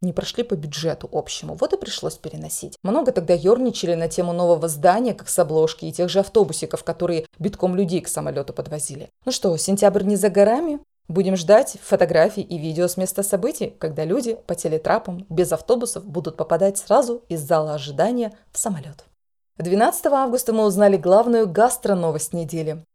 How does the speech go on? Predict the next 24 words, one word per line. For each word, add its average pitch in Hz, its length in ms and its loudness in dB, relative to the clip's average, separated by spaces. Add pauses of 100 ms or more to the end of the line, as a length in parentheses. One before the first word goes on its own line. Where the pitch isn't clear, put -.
Двенадцатого 214 720 4
августа 302 380 0
на 233 80 4
заседании 208 520 2
оперативного 180 560 0
штаба 269 320 -2
в 294 60 -16
Прикамье 269 460 -2
было 233 260 6
решено 190 400 0
позволить 170 480 -2
ресторанам, 185 560 2
барам, 185 320 4
кафе 185 280 -2
и 220 180 -4
прочим 196 400 2
заведениям 165 500 -2
общепита 277 540 -2
возобновить 175 480 0
работу 180 340 0
в - 60 -8
прежнем 247 520 2
докоронавирусном 170 840 0
формате. 156 500 -6